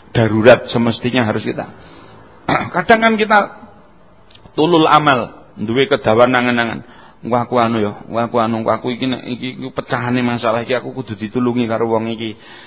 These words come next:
Aku masalah iki aku kudu duwe ngene, aku kudu ngene.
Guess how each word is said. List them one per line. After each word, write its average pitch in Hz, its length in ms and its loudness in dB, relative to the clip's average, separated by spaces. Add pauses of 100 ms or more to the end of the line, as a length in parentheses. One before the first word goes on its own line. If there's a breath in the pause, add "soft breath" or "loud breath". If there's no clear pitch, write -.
(100)
Aku 127 320 -6
masalah 123 400 -2
iki 131 160 -8
aku 131 320 -6
kudu 113 320 0
duwe 113 160 4
ngene, 120 320 -2
aku 117 240 -6
kudu 107 240 -2
ngene. 113 240 -4